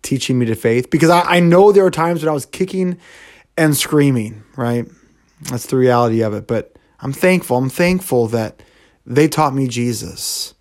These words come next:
But I'm thankful that you're here, uh, to learn more about Jesus. And I'm, I'm hoping that you're gonna send in some replies as to some things that you've been thinking about so that I can grow too.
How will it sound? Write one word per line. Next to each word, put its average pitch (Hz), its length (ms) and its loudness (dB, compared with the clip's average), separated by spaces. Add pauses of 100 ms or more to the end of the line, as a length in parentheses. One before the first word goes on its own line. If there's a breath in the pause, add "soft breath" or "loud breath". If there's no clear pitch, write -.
(140)
But 139 140 -2
I'm 196 180 4
thankful 196 400 0
that 175 120 2
you're 190 280 4
here, - 360 -8 (760 soft breath)
uh, 50 280 -16
to 139 100 -4
learn 175 200 4
more 180 100 6
about 175 260 4
Jesus. 170 540 -2
And 131 120 -2
I'm, 131 280 -4
I'm 139 180 -4
hoping 185 340 2
that 143 260 -2 (420 loud breath)
you're 156 120 0
gonna 156 140 2
send 175 320 2
in 175 160 4
some 156 180 0
replies 160 680 2
as 143 260 0
to 139 140 -4
some 139 180 -6
things 165 220 -4
that 139 80 -2
you've 165 180 -2
been 175 140 -2
thinking 170 200 -2
about 160 360 2
so 156 120 0
that 139 40 2
I 156 180 4
can 170 200 -2
grow 156 260 2
too. 160 440 -4